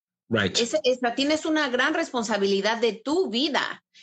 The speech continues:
Speaker 2: Y
Speaker 1: Right.
Speaker 2: cuando actú-, cuando cambias de actitud, cuando limpias tus lentes, como digo yo, cuando cambias tu percepción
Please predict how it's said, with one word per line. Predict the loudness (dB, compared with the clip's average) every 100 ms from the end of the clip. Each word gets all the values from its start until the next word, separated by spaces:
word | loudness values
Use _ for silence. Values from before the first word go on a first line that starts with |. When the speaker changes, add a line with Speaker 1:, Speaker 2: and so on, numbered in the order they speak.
| -6
Speaker 2:
Y | -4
Speaker 1:
Right. | 0
Speaker 2:
cuando | 0 2
actú-, | 0 -2 -8 -6
cuando | -2 0 0
cambias | 0 0 2 2 2
de | 0
actitud, | -2 -2 -8 -4 -2 -2 0
cuando | 0 2
limpias | 0 0 0 -2 -2
tus | -4 -2
lentes, | 0 0 -2 -4
como | -4 -2
digo | 0 0
yo, | 0 0
cuando | 0 -2 -2
cambias | -2 0 0 -2
tu | -4 -4
percepción | -4 -4 -6 -2 -2 -2